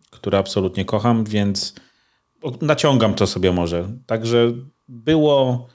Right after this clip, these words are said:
zdziwienie, lekkie rozczarowanie, ale finalnie byłem na tak po tym filmie.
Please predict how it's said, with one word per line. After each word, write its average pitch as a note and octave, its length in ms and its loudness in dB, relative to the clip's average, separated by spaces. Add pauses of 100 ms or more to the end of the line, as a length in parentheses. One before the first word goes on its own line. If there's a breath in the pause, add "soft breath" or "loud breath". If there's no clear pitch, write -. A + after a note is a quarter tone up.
(380 soft breath)
zdziwienie, A#2+ 500 2
lekkie C#3 240 2
rozczarowanie, B2+ 600 2
ale G3 120 2
finalnie C3 720 2 (320)
byłem G#2+ 340 2
na F#2+ 100 4
tak - 260 -2
po - 100 -10
tym E2 160 -10
filmie. - 280 -16